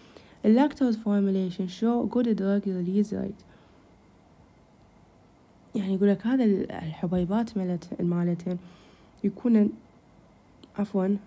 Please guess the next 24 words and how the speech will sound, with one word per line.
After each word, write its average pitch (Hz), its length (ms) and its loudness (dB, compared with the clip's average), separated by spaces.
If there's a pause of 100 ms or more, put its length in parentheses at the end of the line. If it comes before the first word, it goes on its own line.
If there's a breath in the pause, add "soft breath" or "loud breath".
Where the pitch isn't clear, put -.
(200)
show 247 500 4
good 262 120 6 (140)
release 208 420 4
rate. - 380 -4 (720 loud breath)
Their 262 240 4
granulation 202 640 4
are 190 240 0 (100)
radially 233 500 0
dried. 196 480 -2 (380 loud breath)
يقول 196 180 4
إنه 196 220 2
هذين 220 140 4
الحبيبات، 202 720 -2 (280)
آه، 175 200 -2 (240)
تتجفف. 220 840 -2 (500 loud breath)
And 190 240 0
tablet 226 320 0 (100)
disintegration 196 840 -2 (140)
time 190 460 0
of 185 120 -4 (100)
lactose 190 440 -4
tablet 190 340 -4
are 185 120 -4
not 202 140 -2